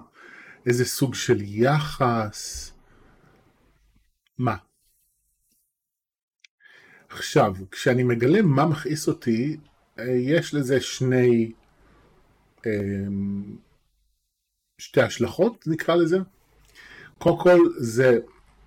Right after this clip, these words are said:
מתחת לכעס, יש בדרך כלל כאב, אה, זה יושב על פצעים רגשיים שצריך לטפל בהם.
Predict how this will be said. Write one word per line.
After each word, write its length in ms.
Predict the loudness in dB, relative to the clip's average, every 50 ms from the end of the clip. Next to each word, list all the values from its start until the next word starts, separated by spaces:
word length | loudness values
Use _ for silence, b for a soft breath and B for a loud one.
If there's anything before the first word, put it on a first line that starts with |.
| _ _ _ _ _ _ _
מתחת 380 | -8 -4 -2 -2 -4 -2 -4 -6
לכעס, 300 | -2 0 0 0 0 -2
יש 180 | -8 -8 -6 -8
בדרך 240 | -6 -4 -6 -4
כלל 120 | -4 -6 -8 -6
כאב, 640 | -6 -6 -2 0 2 4 4 4 2 0 -4 -10 B B B B B B B B B B B -4 -2
אה, 480 | 0 2 2 2 2 2 0 -2 -2 -4 -6 -10 -12 _ _ -12 -10
זה 200 | -8 0 0 0
יושב 360 | 0 2 2 2 2 4 4
על 220 | 2 2 2 -2 -4 -8 -14 -16 _
פצעים 460 | -18 -14 -6 -4 -2 0 0 0 2
רגשיים 680 | 0 0 -2 -4 -10 -8 -8 -6 -4 -2 0 0 0 -2
שצריך 420 | -2 -4 -8 -8 -8 -12 -10 -8 -8
לטפל 260 | -6 -4 -4 -6 -4
בהם. 240 | -6 -10 -12 -14